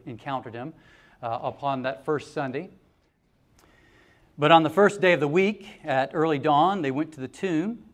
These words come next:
taking the spices they had prepared, and they found the stone rolled away from the tomb. But when they went in, they did not find the body of the Lord Jesus.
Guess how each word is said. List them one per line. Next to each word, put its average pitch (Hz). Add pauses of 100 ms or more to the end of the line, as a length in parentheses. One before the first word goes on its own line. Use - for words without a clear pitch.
taking 139
the 117
spices 143
they 120
had 117
prepared, 120 (520)
and 185
they 220
found 220
the 196
stone 170
rolled 165
away 185
from 135
the 147
tomb. 143 (840)
But 147
when 175
they 180
went 190
in, 165
they 143
did 139
not 160
find 127
the 120
body 117
of 107
the 117
Lord 110
Jesus. -